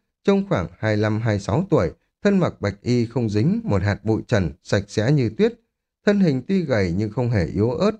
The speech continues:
eo lưng thẳng tắp như cây giáo, hai vai phẳng, lông mày rậm, lượn vào tóc mai,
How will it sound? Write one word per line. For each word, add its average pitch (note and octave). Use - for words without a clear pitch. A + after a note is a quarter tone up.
eo F3+
lưng F3+
thẳng F#2+
tắp D#3
như A#2
cây G#2+
giáo, B2
hai B2
vai A#2+
phẳng, G#2
lông D3
mày F2+
rậm, A2+
lượn A2
vào G2
tóc E3+
mai, A#2+